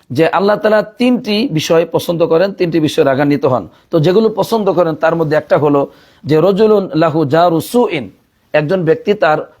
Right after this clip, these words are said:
প্রতিবেশী আছে খারাপ, কষ্ট দেয়, ইউদিহি, প্রতিবেশী আছে সবসময় তাকে কষ্ট দেয়, কিন্তু এই ব্যক্তিটি কি করেছে,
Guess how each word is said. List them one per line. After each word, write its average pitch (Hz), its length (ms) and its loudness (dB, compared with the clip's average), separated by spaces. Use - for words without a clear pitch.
প্রতিবেশী 175 460 0
আছে 156 200 0
খারাপ, 185 320 -2
কষ্ট - 260 -4
দেয়, 107 240 -2
ইউদিহি, 190 640 2
প্রতিবেশী 220 460 0
আছে 240 240 2
সবসময় 240 440 -2
তাকে 170 260 -2
কষ্ট 151 240 -8
দেয়, 95 180 -12
কিন্তু 220 240 2
এই 240 120 2
ব্যক্তিটি 196 400 -2
কি 180 120 -4
করেছে, 151 440 -4